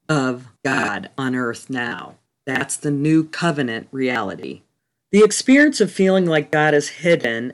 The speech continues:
and not accessible reveals some religious assumptions about God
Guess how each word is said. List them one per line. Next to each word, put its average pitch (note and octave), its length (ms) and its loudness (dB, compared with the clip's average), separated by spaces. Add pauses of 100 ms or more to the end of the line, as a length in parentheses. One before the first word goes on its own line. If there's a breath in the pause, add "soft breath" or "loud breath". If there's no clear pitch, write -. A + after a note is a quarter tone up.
and D#3 140 -2
not D3+ 220 0
accessible B2 920 -4 (400)
reveals F#3+ 640 6
some E3 180 0
religious F3 520 2
assumptions F3+ 680 -2
about D3 400 -2
God B2+ 560 -2